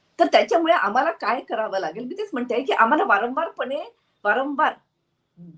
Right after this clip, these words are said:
दररोज मी तर जेच म्हणते की आमचे, आमचे जे महापुरुष महानायिका आहेत, त्यांचे चरित्र,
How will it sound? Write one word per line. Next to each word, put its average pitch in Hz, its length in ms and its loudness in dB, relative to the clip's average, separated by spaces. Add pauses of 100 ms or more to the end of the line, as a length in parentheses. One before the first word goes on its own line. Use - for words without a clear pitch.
(100)
दररोज 302 480 -2
मी 311 160 -6
तर 349 40 -10
जेच 277 300 -8
म्हणते 226 260 -6
की 294 80 0
आमचे, 208 420 -2
आमचे 202 240 4
जे 370 100 4
महापुरुष 302 480 0
महानायिका 262 480 -2
आहेत, 262 240 0
त्यांचे 208 280 -6
चरित्र, 233 460 -2